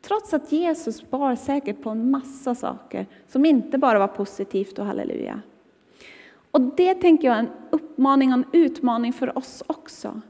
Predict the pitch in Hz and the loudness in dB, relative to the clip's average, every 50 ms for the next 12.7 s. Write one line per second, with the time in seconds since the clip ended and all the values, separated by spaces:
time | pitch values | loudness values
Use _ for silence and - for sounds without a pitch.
0 | _ _ - - - - _ - 285 302 294 269 359 392 427 - - - 269 240 | _ _ -20 -20 -20 -20 _ 4 8 8 10 10 10 8 8 6 6 4 4 4
1 | - - 320 330 302 277 254 247 254 - - - 320 320 320 311 294 269 277 269 | 6 6 6 8 8 8 6 4 2 0 0 2 2 2 4 4 4 4 4 6
2 | 254 330 330 320 254 254 - - - - - 359 403 392 359 359 330 - - 294 | 6 8 8 8 6 6 2 -2 -8 -6 4 6 8 10 10 8 8 6 4 4
3 | 277 269 254 254 262 - 311 262 240 214 - - - - 226 190 214 - - - | 6 6 4 2 0 0 2 2 2 0 -2 -4 -2 0 0 0 0 -4 -6 0
4 | - 208 220 285 339 330 - - - - - - - - - - _ 381 381 370 | 2 4 4 4 4 2 -2 -8 -14 -16 -16 -16 -18 -20 -20 0 _ 8 10 12
5 | 349 339 330 370 359 - 311 285 294 294 277 294 277 269 262 269 269 254 - 269 | 12 12 12 10 10 8 8 8 8 8 8 8 8 6 6 4 2 2 2 2
6 | 269 262 254 240 226 226 226 - - - - 233 220 220 226 240 240 220 190 220 | 2 4 4 4 2 0 0 -2 -6 0 4 4 4 6 4 4 4 2 0 2
7 | - 202 294 320 - - - - - - - - - - - - 269 320 311 302 | 4 4 4 4 2 -4 -12 -16 -18 -20 -20 -20 -20 -2 0 6 8 8 8 8
8 | 330 330 339 339 - - 359 339 311 302 294 254 254 247 240 - 247 247 262 254 | 8 8 8 8 8 8 6 8 8 8 8 8 8 6 6 8 8 10 10 10
9 | 262 262 262 254 254 214 226 220 220 220 220 226 233 220 208 214 - - 277 294 | 8 6 4 2 2 0 2 2 2 2 0 0 0 0 0 0 0 2 4 6
10 | 302 339 320 320 - 320 359 349 392 370 330 277 277 277 277 262 262 262 240 226 | 6 6 4 2 2 2 4 6 6 6 6 6 4 4 2 0 2 2 2 2
11 | 226 226 - - 226 - 311 330 349 311 339 311 277 269 - - - 226 240 - | 2 0 -2 -4 -2 0 0 0 4 4 6 6 6 4 2 -2 -2 -4 2 4
12 | 320 349 294 226 220 233 269 370 - - - - - - | 6 6 6 4 4 2 0 -2 -2 -6 -6 -6 -6 -8